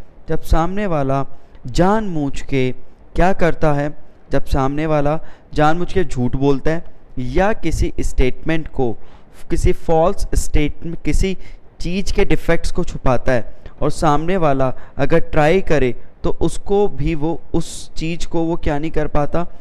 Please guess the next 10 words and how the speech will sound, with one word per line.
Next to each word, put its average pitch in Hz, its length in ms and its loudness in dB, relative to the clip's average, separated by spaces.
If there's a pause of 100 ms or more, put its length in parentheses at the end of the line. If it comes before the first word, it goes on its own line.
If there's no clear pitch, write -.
(300)
उस - 320 0
defects 170 560 4
को 156 180 0
वो 135 220 0 (360)
find 156 300 2
नहीं 147 300 -2
कर 143 160 2
पाता। - 300 2
For 147 200 0
example, 151 540 0